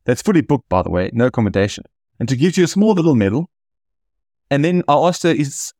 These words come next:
beer anything?" She says, "No." So I slept on the floor of the village hall, concrete floor. So out of, after all of that, still having to sleep on concrete floors.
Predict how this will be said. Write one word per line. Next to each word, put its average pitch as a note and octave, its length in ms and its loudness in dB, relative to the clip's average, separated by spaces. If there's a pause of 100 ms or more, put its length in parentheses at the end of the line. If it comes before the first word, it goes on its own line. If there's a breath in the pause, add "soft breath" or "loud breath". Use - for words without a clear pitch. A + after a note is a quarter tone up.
(360)
beer F#3 500 0
anything?" A2 580 0
She - 120 -10
says, B2+ 240 -4
"No." C3 320 0 (680)
So D#3 240 0
I D3+ 100 2
slept G3+ 260 -2
on E3+ 80 2
the C3+ 100 0
floor B2+ 340 2
of G#2+ 60 -4
the G#2+ 80 -4
village B2 260 0
hall, B2 320 0 (260)
concrete F3 380 0
floor. A2 300 0
So C#3 300 0 (140)
out F3 120 2
of, F3+ 100 -6 (240)
after F3 220 0
all F#3 240 2
of D#3 140 -2
that, A2 300 -2
still F#3+ 360 -2
having E3+ 240 0
to D3 100 -4
sleep D3 320 0
on B2 140 0
concrete C3 340 -2
floors. G#2 420 -2